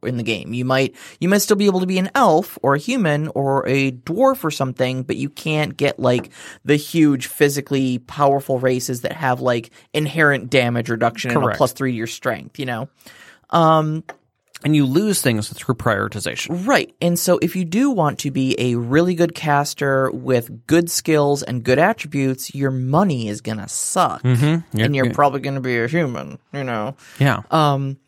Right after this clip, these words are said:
Speaker 2: Exactly.
Speaker 1: so it forces you to make some choices, and it forces you to kinda triage things out.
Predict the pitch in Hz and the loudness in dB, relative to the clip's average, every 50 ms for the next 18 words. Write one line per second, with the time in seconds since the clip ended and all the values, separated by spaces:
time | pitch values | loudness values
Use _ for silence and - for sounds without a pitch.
0 | _ _ - - 123 131 151 170 - - 101 - _ _ _ _ - - - - | _ _ -6 -2 2 2 2 2 0 -4 -6 -6 _ _ _ _ -12 -6 -4 -2
1 | - - 165 147 139 135 131 131 - _ - - - - _ _ - - 175 - | 2 4 6 6 6 4 2 0 -4 _ -20 -20 -20 -20 _ _ -2 -2 -2 -2
2 | - - - - - 202 208 196 - 208 180 196 196 180 175 156 147 - - - | -4 -10 -6 0 2 2 2 2 2 0 2 2 2 2 2 2 0 0 -2 -4
3 | 143 127 - - 104 98 - - - - - - - - - _ _ _ - 143 | -4 -2 0 0 0 0 0 -6 -8 -8 -8 -8 -8 -10 -10 _ _ _ -4 -2
4 | 139 117 - - - 135 131 131 - 131 131 135 127 120 - 147 131 120 117 - | -2 -2 -2 0 2 2 2 2 0 -4 -4 -2 -4 -4 -4 -4 -4 -4 -4 -4
5 | - 139 127 120 113 113 113 117 - - 120 113 113 107 120 113 104 98 - - | -2 0 2 2 2 2 0 -2 -2 -2 -2 -2 -2 -2 -2 -2 -2 -4 -6 -8